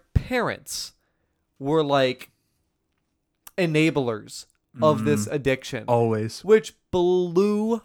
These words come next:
Speaker 1: my mind. I remember this person was, like, s-,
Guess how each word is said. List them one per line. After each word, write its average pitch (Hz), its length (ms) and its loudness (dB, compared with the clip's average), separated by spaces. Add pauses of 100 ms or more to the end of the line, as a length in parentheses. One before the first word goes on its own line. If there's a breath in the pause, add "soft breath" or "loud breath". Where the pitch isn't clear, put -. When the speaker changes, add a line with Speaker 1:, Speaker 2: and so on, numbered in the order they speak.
Speaker 1:
my 147 480 -2
mind. 143 760 -2
I 175 120 2
remember 214 260 -2
this 196 140 0
person 214 420 -2
was, 156 140 -2
like, 127 160 0
s-, - 400 -12